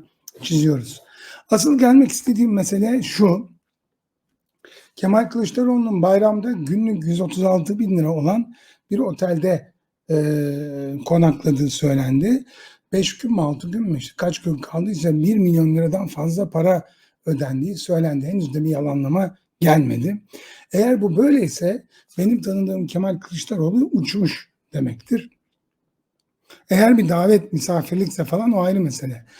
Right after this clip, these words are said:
Biriniz çıkıp diyebilirsiniz ki, "E, ama Enver Bey kendi kazandığı para, benim onu da kabul etmem mümkün değil." Çünkü, e, Türkiye'de bu kadar aç, açık bir hayat sürülürken, deprem bölgesinde su yokken, insanlar büyük sıkıntılar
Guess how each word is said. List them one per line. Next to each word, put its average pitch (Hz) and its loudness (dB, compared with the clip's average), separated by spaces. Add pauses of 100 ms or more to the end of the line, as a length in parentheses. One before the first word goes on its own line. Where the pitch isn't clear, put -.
(380)
Biriniz 226 6
çıkıp - 0
diyebilirsiniz 220 2
ki, 143 0 (480)
"E, 175 2
ama 208 -2
Enver 226 -2
Bey 180 -4
kendi 202 -6
kazandığı 156 -2
para, 165 -4 (380)
benim 220 2
onu 208 0
da 170 -2
kabul 147 -2
etmem 139 -8
mümkün 139 -4
değil." 226 -4 (240)
Çünkü, 247 4 (320)
e, 151 -2
Türkiye'de 233 0
bu 208 -6
kadar 226 -6
aç, 175 -2
açık 170 -6
bir 160 0
hayat 147 -4
sürülürken, 160 0 (440)
deprem 214 4
bölgesinde 151 -4
su 226 0
yokken, 156 2 (340)
insanlar 185 0
büyük 165 0
sıkıntılar 175 2